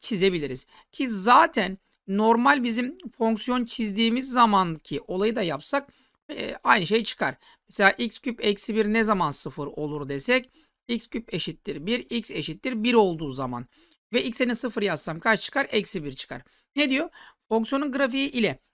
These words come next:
eksenler arasında kalan kapalı bölgenin alanı kaç birim karedir? Yani bizden tam olarak nereyi istiyor arkadaşlarım? Bizden tam olarak şurayı istiyor. O zaman sen ne diyeceksin? X ekseni kaçtan kaça kadar sınırlı? Sıfırdan kime kadar? Bire kadar.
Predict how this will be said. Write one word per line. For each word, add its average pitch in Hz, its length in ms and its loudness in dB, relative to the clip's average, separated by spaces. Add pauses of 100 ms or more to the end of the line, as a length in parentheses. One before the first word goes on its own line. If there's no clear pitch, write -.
(120)
eksenler 247 440 0
arasında 214 400 0
kalan 165 220 -2
kapalı 226 360 -2
bölgenin 170 260 -2
alanı 233 300 0
kaç 214 220 0
birim 208 180 -2
karedir? 143 300 -4 (300)
Yani 240 240 4
bizden 240 260 -2
tam 254 140 0
olarak 247 260 0
nereyi 240 220 0
istiyor 175 220 -2
arkadaşlarım? 185 380 -4
Bizden 214 200 -2
tam 220 200 0
olarak 220 340 -2 (240)
şurayı 233 400 0
istiyor. 180 460 -8 (340)
O 233 60 -2
zaman 269 220 4
sen 277 280 2
ne 302 100 0
diyeceksin? 233 640 0 (280)
X 277 200 -2
ekseni 269 320 0
kaçtan 269 400 2
kaça 240 220 -2
kadar 185 240 0
sınırlı? 190 520 -2 (220)
Sıfırdan 262 920 -2 (1080)
kime 247 180 2
kadar? 208 300 2
Bire 190 180 4
kadar. 139 280 -4